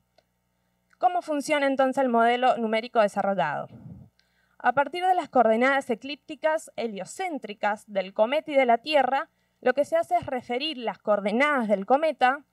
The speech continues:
a la Tierra para obtener sus coordenadas eclípticas geocéntricas.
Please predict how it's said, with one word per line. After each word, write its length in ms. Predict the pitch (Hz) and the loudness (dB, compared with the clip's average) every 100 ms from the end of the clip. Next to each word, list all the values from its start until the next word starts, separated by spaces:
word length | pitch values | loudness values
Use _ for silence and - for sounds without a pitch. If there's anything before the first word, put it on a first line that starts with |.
| _ _ _ | _ _ _
a 120 | - | -4
la 100 | 233 | -2
Tierra 380 | 254 311 302 330 | -2 0 0 2
para 380 | 311 240 233 285 | 2 2 2 0
obtener 480 | - 262 254 247 285 | 0 -2 -2 -8 -10
sus 160 | 285 285 | -14 0
coordenadas 560 | 233 214 226 254 262 | 2 4 2 0 0
eclípticas 680 | 226 233 240 - 247 208 - | -4 -4 -6 -6 -4 -4 -6
geocéntricas. 1000 | - 214 190 190 160 - - - 135 - | 0 0 2 -2 -6 -10 -16 -18 -18 -20